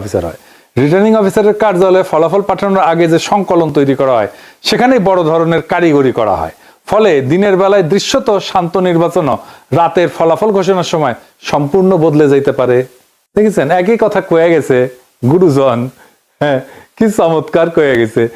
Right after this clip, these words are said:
এটাই ফলো করিছে আর কি, বুঝি চাও? এটাই জানে আমাদের অ্যাডমিনিস্ট্রেশন, এটাই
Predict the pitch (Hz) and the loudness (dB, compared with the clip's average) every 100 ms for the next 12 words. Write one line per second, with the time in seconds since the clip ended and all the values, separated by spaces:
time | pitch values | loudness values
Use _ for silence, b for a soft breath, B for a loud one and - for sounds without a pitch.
0 | 98 104 180 208 240 190 185 170 139 110 | -10 -2 2 2 2 0 0 2 0 -2
1 | 127 110 104 113 127 180 156 110 95 B | -2 -4 -2 -2 0 0 0 0 -2 B
2 | B B 180 220 180 147 143 147 135 135 | B B 0 2 0 0 0 0 0 0
3 | 143 127 123 110 110 117 107 113 113 B | -2 -2 -4 -6 -4 -4 -2 -6 -8 B
4 | B - 160 202 | B -2 2 2